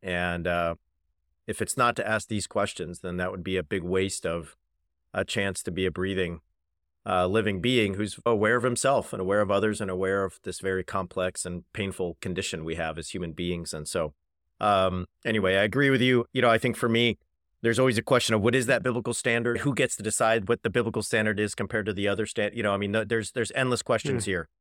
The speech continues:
Speaker 1: What is a biblical standard? Who's, whose are we talking
Speaker 2: <laughs>
Speaker 1: about? Are we talking about Teresa of Avila? Are we talking about Tertullian? Are we talking about, uh, you know, Gregory of Nazianz? Are we talking about James Cone, James Baldwin,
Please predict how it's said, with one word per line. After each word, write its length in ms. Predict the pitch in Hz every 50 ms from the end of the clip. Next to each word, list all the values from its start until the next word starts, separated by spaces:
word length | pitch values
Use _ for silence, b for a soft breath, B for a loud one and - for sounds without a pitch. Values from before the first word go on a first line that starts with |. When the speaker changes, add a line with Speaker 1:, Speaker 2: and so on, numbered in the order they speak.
| _ _
Speaker 1:
What 140 | - 123 131 143
is 100 | 147 135
a 60 | 123
biblical 340 | 107 120 101 104 - 101 101
standard? 400 | - - 95 90 87 90 85 -
Who's, 300 | - 131 127 113 - - -
whose 220 | - 139 135 120 120
are 40 | 123
we 120 | 107 104
talking 340 | - - 101 202 175 104 95
Speaker 2:
<laughs> 60 | -
Speaker 1:
about? 200 | 185 180 85 - _ -
Are 420 | 180 - _ _ _ _ - -
we 60 | 104
talking 160 | 101 123 110 110
about 140 | 101 98
Teresa 320 | - - 135 123 117 104 123
of 80 | 104
Avila? 540 | 107 127 139 127 139 131 131 131 131 127 120
Are 60 | 117
we 120 | 104 101 98
talking 320 | - 110 98 - - 104 98
about 220 | 92 101 92 -
Tertullian? 500 | - 113 - - 139 127 123 120 113 107
Are 120 | 107 101
we 100 | 95 95
talking 320 | 90 - 101 95 - 101 95
about, 320 | 92 85 95 95 95 - _ _ _ _ _ _ _ _ _ -
uh, 320 | 107 95 92 92 92 92 92 -
you 140 | - 117 107
know, 100 | 95 92
Gregory 340 | 90 - 127 123 104 113 113
of 80 | 104
Nazianz? 640 | 92 110 107 104 - 117 113 107 107 110 110 110 107
Are 140 | 110 104 98
we 80 | 98 95
talking 380 | - 107 95 92 - 98 95
about 280 | 92 80 95 92 95 92
James 300 | - 110 104 101 95 -
Cone, 480 | - - 101 95 95 95 95 95 87 - _
James 280 | - - 117 135 127 107
Baldwin, 480 | - 110 101 101 92 98 98 92 90